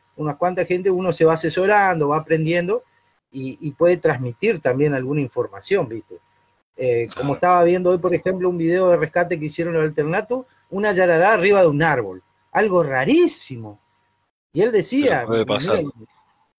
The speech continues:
Speaker 1: algo, eh, nun-, nunca terminás de aprender", ¿no es cierto, Fran?
Speaker 2: Claro. Sí, sí, puede pasar. Son animales rastreros, pero bueno, tienen la capacidad de trepar y trepan.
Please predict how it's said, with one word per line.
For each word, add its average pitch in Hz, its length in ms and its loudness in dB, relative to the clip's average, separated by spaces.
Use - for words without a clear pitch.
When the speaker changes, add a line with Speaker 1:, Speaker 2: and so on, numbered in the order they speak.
Speaker 1:
algo, 208 260 -2
eh, 165 200 -4
nun-, 269 400 -2
nunca 285 300 -2
terminás 247 440 2
de 262 60 4
aprender", 190 640 0
¿no 131 80 -10
es 139 60 -10
cierto, 202 260 0
Fran? 190 160 -6
Speaker 2:
Claro. 110 380 -8
Sí, 196 160 -6
sí, 180 180 -4
puede 131 260 -4
pasar. 127 380 -6
Son 110 280 -2
animales 107 480 -2
rastreros, 127 500 -2
pero 98 160 -8
bueno, 101 240 -4
tienen 104 280 -6
la 101 80 -4
capacidad 101 600 -4
de 101 140 -6
trepar 98 360 -8
y 123 60 -6
trepan. 104 340 -8